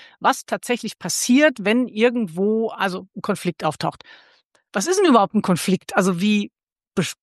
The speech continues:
wie, wie benennen wir das denn? Was, wie ist denn das definiert? Ähm, was sind die Muster, nach denen wir da heute drauf reagieren? Dann kann man ein bisschen Input geben, Angebote machen. Was wären denn andere Muster? W-,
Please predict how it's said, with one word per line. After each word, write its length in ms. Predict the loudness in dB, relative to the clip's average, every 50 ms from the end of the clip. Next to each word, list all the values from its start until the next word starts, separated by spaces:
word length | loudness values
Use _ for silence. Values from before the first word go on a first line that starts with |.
| _ _
wie, 180 | -10 -10 -6 -4
wie 80 | -4
benennen 380 | -2 0 2 4 4 4 4 4
wir 80 | 2 0
das 180 | 0 -4 -4
denn? 240 | -6 -4 -4 -4 -6
Was, 140 | -8 -8 -8
wie 100 | -8 -8
ist 120 | -6 -4
denn 60 | -4 -4
das 140 | -4 -2 0
definiert? 560 | -2 0 2 2 4 4 4 4 2 0 -4 _ -20 -20 -20 -20 -20 _ _ _ -20 _ _ _ _ -2
Ähm, 300 | 0 0 0 -2 -4 -8
was 240 | 0 0 0 2 4
sind 200 | 4 2 4 4
die 160 | 4 4 4
Muster, 500 | 2 2 4 6 6 6 6 6 4 2
nach 160 | 2 2 0 0
denen 300 | -2 0 0 0 2 2
wir 80 | 0
da 140 | 0 0 -2
heute 260 | -2 -2 -2 -4 -4
drauf 400 | -8 -4 -2 -2 -2 -2 -4 -6
reagieren? 640 | -4 -4 -2 -2 -2 2 4 4 6 4 4 2 -2 -10 _ _ _ _ _ _ _ _ _ _ _ _ _ _ _ _
Dann 140 | 0 0 0
kann 160 | 0 0 0
man 160 | 0 0 -2 -4 -8 _ -4
ein 60 | -4
bisschen 260 | -2 -2 -2 -2 2
Input 400 | 2 2 4 4 2 -2 -2 -2
geben, 240 | -2 0 0 2 2
Angebote 580 | 2 2 2 2 2 2 2 0 0 0 -2
machen. 300 | -2 0 0 0 0 -2
Was 180 | -2 -2 -2 -2
wären 220 | -2 0 0 0
denn 140 | -2 -4 -4 -2
andere 400 | 0 2 4 4 4 4 4 4
Muster? 540 | 4 4 4 2 0 -2 -2 0 0 0 -2 -6 _ _ _ _ _ _ _ _ _ _ _ _
W-, 80 | -16